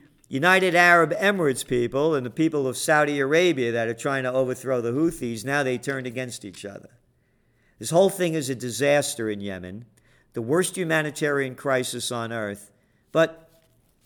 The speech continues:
we won't talk about it anymore because American media isn't. And then what else do we have over here? Well, the big news here. Conspiracy theories fly online over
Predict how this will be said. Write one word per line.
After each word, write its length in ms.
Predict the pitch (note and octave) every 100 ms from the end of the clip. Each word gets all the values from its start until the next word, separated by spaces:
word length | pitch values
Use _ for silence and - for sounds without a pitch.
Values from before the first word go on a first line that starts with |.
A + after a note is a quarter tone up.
| -
we 100 | D3+
won't 220 | D#3 C#3
talk 260 | D3+ D3 D3
about 300 | C3+ C#3 C3+
it 100 | C3
anymore 500 | C3 B2+ B2 B2 B2
because 600 | A2+ G#2 A#2 A2 - - _ _ _ _ -
American 520 | A#2+ B2+ A#2+ A#2+ A2
media 340 | A#2 G#2+ G2+
isn't. 500 | - F2 E2+ - - _ _ _ _ _ _ _ _ _ _ _ - - - _ - -
And 440 | C#3 D#3+ E3 D#3+ D3+
then 340 | D#3+ F#3+ F#3
what 120 | D#3
else 200 | D3 C#3
do 80 | C3+
we 100 | C3
have 260 | B2+ A#2+ A2+
over 220 | A2+ A2
here? 400 | G#2+ A2 A2 A2+
Well, 280 | A2+ C#3+ C#3
the 100 | A#2
big 220 | C3+ A#2+
news 300 | B2+ A#2+ A2
here. 400 | C3 D3+ F3+ F#3 - - - _ _ _ _ - - _ -
Conspiracy 920 | - G2 - - E3+ F3+ E3+ - D#3+
theories 720 | D#3 D#3+ E3 D#3+ D#3 D3 C3+
fly 580 | - - C3+ D#3 D#3+ D#3
online 920 | D3 D3+ D#3 D3+ D3+ D3+ C#3 B2 A2 G#2 - _ _ _ _ _
over 380 | B2 C3 G#2+